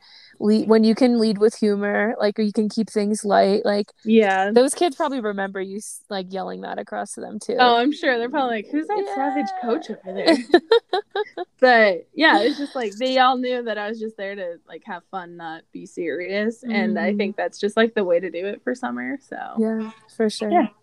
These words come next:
Speaker 2: was a
Speaker 1: Just
Speaker 2: fun
Speaker 1: so
Speaker 2: time.
Speaker 1: fun. That's cool. Starts, started with you, eighth grade.
Speaker 2: Yeah.
Speaker 1: That way, our conversation, like, talking rugby and, like, ends, ends here, too.
Speaker 2: Right.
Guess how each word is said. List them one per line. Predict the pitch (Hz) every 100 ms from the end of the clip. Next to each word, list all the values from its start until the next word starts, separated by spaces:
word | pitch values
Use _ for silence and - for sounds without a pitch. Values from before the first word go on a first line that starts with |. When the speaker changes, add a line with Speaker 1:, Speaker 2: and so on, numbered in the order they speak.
| -
Speaker 2:
was | 277
a |
Speaker 1:
Just | 262
Speaker 2:
fun | 285
Speaker 1:
so | 311 254
Speaker 2:
time. | 196
Speaker 1:
fun. | 220 220 - - -
That's | 247
cool. | - 240
Starts, | 233 233 233 - 226
started | 233 226 233
with | 240
you, | 214 220 208 214
eighth | 208 202
grade. | - 214 208 196 202 _ 247
Speaker 2:
Yeah. | 285 254 226
Speaker 1:
That | 202
way, | 214 220
our | 226 226
conversation, | 262 220 233 247 240 220
like, | 214 208 202
talking | 214 208 208
rugby | 202 196 208
and, | 202 196
like, | 208 -
ends, | 208 202 - - -
ends | 220 220 -
here, | 208 208
too. | - 233 240 _ _ -
Speaker 2:
Right. | 202 190 190 214